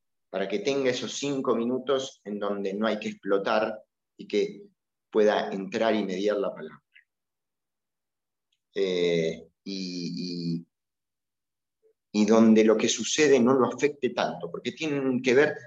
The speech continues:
la hiperreacción de Nux vomica tiene que ver con algo muy afectivo que le pasa adentro.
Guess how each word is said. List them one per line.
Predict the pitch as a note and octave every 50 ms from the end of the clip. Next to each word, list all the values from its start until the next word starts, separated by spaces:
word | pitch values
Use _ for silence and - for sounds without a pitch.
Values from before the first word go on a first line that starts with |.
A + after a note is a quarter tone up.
| - -
la | G#2 G#2
hiperreacción | G#2+ G#2+ A3 G#3+ - G#2 G2+ G3+ - - - F3+ E3 F3+ G#3+ G3+
de | G3 G3
Nux | G3 - G#3 - -
vomica | A2+ G#2 G#2 - G#2 - -
tiene | - C3 B2+ G#2+
que | A2 A2
ver | B2 B2+ B2 -
con | G2+ G#2 A2+
algo | A2 A2 G#2+ G#2 G2+
muy | G#2+ B2+ B2+ A#2+
afectivo | A2+ - - - - _ _ B2 B2 A2 G2 E2
que | F2+ F2+
le | F2+
pasa | - - - - -
adentro. | - - - _ _ _ _